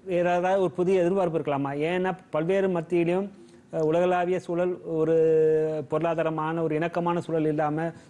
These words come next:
சி-, சில நாடுகளுக்கு சில நெருக்கடிகள் இருக்குது. அந்த மாதிரியான சூழல்கள் இருக்கும்போது இந்தியா என்ன மாதிரியான ஒரு பொருளாதார திட்டங்களை முன்னெடுக்கணும்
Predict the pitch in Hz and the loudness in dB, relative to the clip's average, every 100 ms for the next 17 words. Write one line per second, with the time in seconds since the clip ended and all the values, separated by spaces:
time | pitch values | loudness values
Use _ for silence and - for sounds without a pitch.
0 | - 170 160 165 170 170 165 170 170 165 | -4 0 0 0 0 0 0 0 0 0
1 | 165 160 151 147 151 156 180 170 165 156 | 0 2 0 0 0 -2 0 -2 0 -2
2 | 143 151 151 160 135 156 160 165 165 147 | 0 0 0 0 -2 -2 0 -2 -2 -2
3 | 160 156 156 147 156 165 147 135 147 190 | 0 0 2 0 -2 -2 -2 0 0 -2
4 | - - - - 160 180 202 196 196 180 | -12 -20 -20 -4 0 2 2 2 0 -2
5 | 160 156 180 175 175 175 185 165 156 160 | -2 -2 0 0 0 0 0 -2 -2 0
6 | 170 165 143 151 156 147 156 151 139 139 | 0 -2 -2 -4 -2 -2 0 -2 -2 -2
7 | 160 | -4